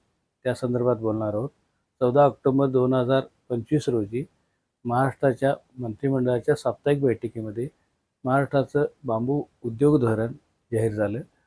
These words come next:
माननीय मुख्यमंत्री देवेंद्रजी फडणवीस, माननीय उपमुख्यमंत्री अजितदादा पवार, माननीय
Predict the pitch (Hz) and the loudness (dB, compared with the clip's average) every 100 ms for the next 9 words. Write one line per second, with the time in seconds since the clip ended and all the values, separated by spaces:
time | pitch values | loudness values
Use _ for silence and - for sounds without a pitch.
0 | _ _ _ 120 120 123 135 139 143 131 | _ _ _ -10 -4 0 2 2 2 0
1 | - 127 120 123 117 117 123 123 110 113 | 0 -2 0 -2 0 0 0 -2 -2 -2
2 | 117 120 127 _ _ _ - 117 123 123 | 0 -2 -4 _ _ _ -6 -4 -2 -2
3 | 135 139 _ _ _ _ _ _ _ - | -4 -6 _ _ _ _ _ _ _ -12
4 | - 156 143 123 120 113 127 120 127 127 | 2 4 4 0 -2 0 0 0 0 2
5 | 120 117 110 113 127 - _ _ 117 123 | 2 2 2 2 0 -4 _ _ -6 -2
6 | 127 131 135 | 0 0 0